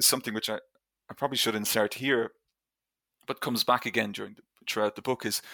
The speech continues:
there's often a difference between the, their staff in the field, on the ground, and the people at home in the West. That's something which I saw throughout the book. And in this case, very, very visibly, people who work for these aid agencies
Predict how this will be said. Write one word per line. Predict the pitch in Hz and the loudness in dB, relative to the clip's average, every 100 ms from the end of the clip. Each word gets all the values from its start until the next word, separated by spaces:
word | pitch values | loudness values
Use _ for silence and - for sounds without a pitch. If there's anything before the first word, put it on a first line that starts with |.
| - - | -16 -6
there's | 120 | 2
often | 135 151 127 | 2 2 0
a | |
difference | 135 135 120 - | 2 2 2 -2
between | - 110 104 90 | -2 -4 -6 -8
the, | - - | -12 -2
their | 113 101 | 0 2
staff | - 120 110 - | 2 4 4 2
in | 101 | -4
the | 98 | -2
field, | - 127 120 98 92 - - | -2 0 0 0 -4 -8 -4
on | 113 107 | -4 -4
the | |
ground, | 98 104 104 98 107 - - - - _ | -2 -2 -2 -6 -14 -20 -20 -20 -20 _
and | 120 110 | -2 -2
the | 104 | -4
people | 113 - 98 | -6 -4 -4
at | |
home | - - 113 107 95 | -4 -6 -6 -6 -12
in | 92 | -14
the | 92 | -10
West. | 95 90 - - - - | -8 -4 -2 -2 -4 -8
That's | - - | -10 -8
something | - 104 | -8 -8
which | 104 | -2
I | 101 | 0
saw | - 101 | 2 0
throughout | - 104 104 110 | 0 0 0 0
the | 92 | -4
book. | 92 85 - - - - - - | -12 -14 -16 -20 -20 -20 -20 -6
And | 120 113 | -2 0
in | 107 | 2
this | 143 - | 2 2
case, | - 98 92 - 92 92 | 0 -6 -4 -6 -6 -4
very, | 127 127 113 104 | 0 2 0 -2
very | 107 104 98 | 0 0 0
visibly, | 110 104 104 85 85 87 _ _ - | -2 -2 -4 -10 -14 -16 _ _ -10
people | 131 156 | -6 -4
who | 117 | 0
work | 104 113 - | 4 4 2
for | 104 | -6
these | 104 101 | -4 -4
aid | 98 | -4
agencies | 95 87 98 - 87 - | -6 -10 -12 -10 -8 -6